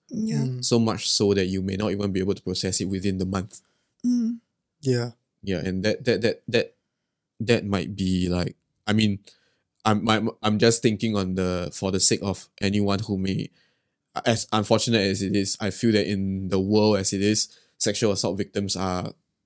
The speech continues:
Speaker 3: bound to happen.
Speaker 1: Mm, yes.
Speaker 3: And for, I mean, from anything that I learned from your story would be to, you know, seek the help first before trying to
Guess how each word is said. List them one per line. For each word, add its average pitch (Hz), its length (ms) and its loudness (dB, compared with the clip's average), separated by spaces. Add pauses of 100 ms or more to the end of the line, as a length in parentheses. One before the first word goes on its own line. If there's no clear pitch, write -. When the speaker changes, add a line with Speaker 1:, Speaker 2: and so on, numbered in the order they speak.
(340)
Speaker 3:
bound 95 400 -4
to 95 340 -2 (360)
happen. 110 380 -8 (360)
Speaker 1:
Mm, 269 280 -6 (120)
yes. - 380 -4 (180)
Speaker 3:
And 95 340 -4 (180)
for, 98 840 -2
I 101 80 -4
mean, 101 240 -2
from 101 280 -2
anything 107 340 2
that 95 140 0
I 95 100 0
learned 101 240 2
from 95 160 -4
your 92 300 -2
story 101 480 0 (360)
would 101 200 4
be 92 160 -2 (100)
to, 92 340 -2 (680)
you 101 120 0
know, 101 280 2 (360)
seek - 440 2
the 92 360 0 (140)
help - 240 0
first 98 300 0
before 101 300 0
trying 98 280 -2
to 95 340 -2